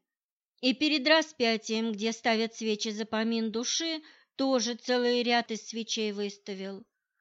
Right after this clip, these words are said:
А вдруг это кто-то из его рано усопших родственников оттуда сверху острым глазом углядел злодейские проделки тети Веры и вовремя сообщил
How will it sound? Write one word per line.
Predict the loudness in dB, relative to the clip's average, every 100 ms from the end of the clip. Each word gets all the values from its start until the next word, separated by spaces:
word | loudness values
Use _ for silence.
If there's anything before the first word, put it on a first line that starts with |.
| _ _ 0
А | 2
вдруг | 2 0 0 -2
это | -2 -4
кто-то | 0 0 2 0
из | -2 -2
его | 2 2
рано | 4 4 2
усопших | 0 -2 -4 -2 -4 -4
родственников | -4 -4 -4 -4 -2 -2 -4 -2 0
оттуда | -2 -2 -4 -2
сверху | -4 -4 -4 -4 -4
острым | -4 -4 -4 -2 0
глазом | 0 0 0 -2
углядел | -2 -2 -2 2 0
злодейские | 2 2 2 -2 -6 -6 -6
проделки | -2 0 0 0 0 -4
тети | -4 -4 -4 -4
Веры | -2 -4 -4 -8 -12 _ _ _ _ _ -2
и | 2
вовремя | 4 2 2 2 2
сообщил | 0 2 2 2 -2 -2 0 -2